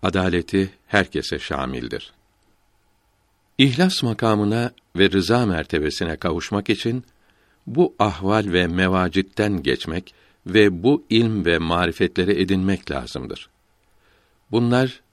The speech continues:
gayeye götüren yoldur. Maksadın başlangıcıdır. Böyle olduğu bu fakire bu yolculukta tam on sene sonra bildirildi.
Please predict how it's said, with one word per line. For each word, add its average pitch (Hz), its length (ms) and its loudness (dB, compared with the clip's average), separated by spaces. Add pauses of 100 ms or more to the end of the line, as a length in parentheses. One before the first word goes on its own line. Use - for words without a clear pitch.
(240)
gayeye 98 560 4
götüren 82 520 -2
yoldur. 60 500 -6 (920)
Maksadın 98 760 0
başlangıcıdır. 73 880 -4 (1200)
Böyle 147 240 10
olduğu 80 580 0 (240)
bu 131 100 0
fakire 87 680 0 (300)
bu 92 200 0
yolculukta 76 680 -2
tam 98 420 -2 (200)
on 139 180 0
sene 87 380 -4
sonra 67 440 -6
bildirildi. 58 560 -6